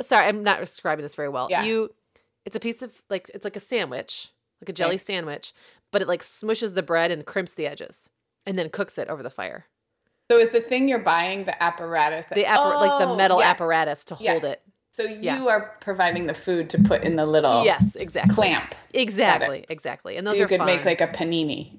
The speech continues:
Speaker 1: Yeah, sort of. Yeah, yeah, yeah. But much less good for you and less gourmet,
Speaker 2: Right.
Speaker 1: I think, too.
Speaker 2: Right.
Speaker 1: So just, like, stuff like that can be really fun. I just, it's not necessary. And you can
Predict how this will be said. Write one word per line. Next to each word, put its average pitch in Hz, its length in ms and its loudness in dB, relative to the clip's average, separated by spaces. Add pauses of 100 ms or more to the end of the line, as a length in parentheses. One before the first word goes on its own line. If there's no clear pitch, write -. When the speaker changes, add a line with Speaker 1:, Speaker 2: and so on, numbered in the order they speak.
(140)
Speaker 1:
Yeah, 370 120 2 (200)
sort 427 300 4
of. - 300 -2
Yeah, 247 200 0
yeah, 226 160 2
yeah. 151 320 -2 (320)
But 233 160 -2
much - 260 -4
less 180 220 -4 (180)
good 165 140 -6
for 156 140 -10
you 151 140 -6
and 151 200 -12 (440)
less 165 220 -10
gourmet, - 260 -2
Speaker 2:
Right. 139 100 -10
Speaker 1:
I 135 100 -8
think, - 240 -16
too. - 180 -18
Speaker 2:
Right. - 160 2
Speaker 1:
So 170 180 -4 (380)
just, - 160 -2
like, 494 140 2
stuff 285 200 0
like 233 180 -2
that 143 200 -2
can 202 140 -12
be 180 80 -6
really 175 180 -4
fun. 160 400 -8
I 269 100 4
just, 370 300 -6 (380)
it's 285 160 -4
not 240 220 -2
necessary. 175 680 -4
And 180 180 -8
you 214 120 -8
can 220 240 -10